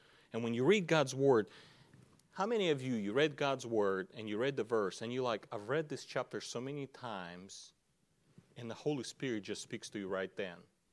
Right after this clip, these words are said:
Like, you've seen the verse, you heard the verse,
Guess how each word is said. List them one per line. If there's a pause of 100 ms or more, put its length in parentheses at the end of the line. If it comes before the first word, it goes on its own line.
(720)
Like, (300)
you've
seen
the
verse,
you
heard
the
verse,